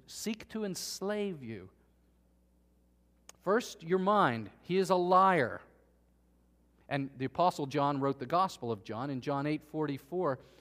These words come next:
it says that the devil does not hold to the truth, for there is no truth in him. And Jesus, I love, Jesus is such a good communicator. He says, "And when he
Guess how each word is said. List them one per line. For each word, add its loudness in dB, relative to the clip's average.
it -8
says 0
that -6
the -6
devil 0
does -4
not 0
hold 2
to 0
the -2
truth, 0
for -2
there 2
is -2
no 6
truth 0
in 2
him. 0
And -6
Jesus, -2
I 0
love, 0
Jesus -4
is -6
such -8
a -8
good -6
communicator. -6
He -14
says, -6
"And 0
when 8
he 2